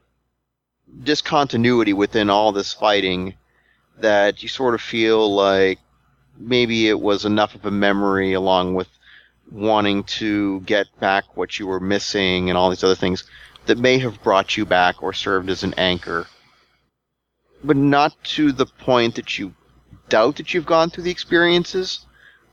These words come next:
but you just feel that there's a lot more going on right now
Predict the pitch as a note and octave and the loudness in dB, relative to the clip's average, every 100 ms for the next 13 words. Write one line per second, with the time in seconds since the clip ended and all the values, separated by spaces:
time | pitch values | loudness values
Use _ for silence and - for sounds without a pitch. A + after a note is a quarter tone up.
0 | _ A#2 B2+ A#2+ A#2+ - B2 A2+ A2 G#2 | _ -4 -2 -2 -4 -2 2 2 2 2
1 | G2+ G2 _ _ _ _ _ _ _ _ | 2 0 _ _ _ _ _ _ _ _
2 | _ _ _ - A#2 G#2 G2 G#2 G2+ G#2+ | _ _ _ -6 -2 -2 2 2 2 0
3 | G2 G2 F#2+ F#2 F2+ F2 E2+ - F#2 F2 | -2 0 0 2 0 0 -2 -2 -4 0
4 | F2 F2 E2+ F2 | 2 2 0 -4